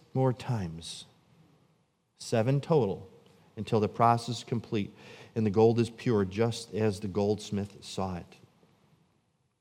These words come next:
This is what happens in our lives too. God refines me. He refines you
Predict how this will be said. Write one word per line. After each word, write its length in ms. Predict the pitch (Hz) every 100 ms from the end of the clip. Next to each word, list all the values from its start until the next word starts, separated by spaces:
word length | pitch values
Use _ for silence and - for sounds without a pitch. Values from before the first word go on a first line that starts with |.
| _ _ _ _ _ _ _ _ _ _ _ _ _ _ _ _
This 200 | 123 147
is 100 | 151
what 140 | 156
happens 380 | 139 151 143 123
in 80 | 127
our 180 | 131 127
lives 380 | 127 120 113 -
too. 340 | - 170 95 90 - _ _ _ _ _ _ _ _ _ _ _
God 360 | 101 135 170 139
refines 920 | 123 113 - - 135 160 147 113 98
me. 320 | 101 90 90
He 180 | 90 117
refines 800 | 123 123 - 139 151 151 135 95
you 380 | 95 98 98 101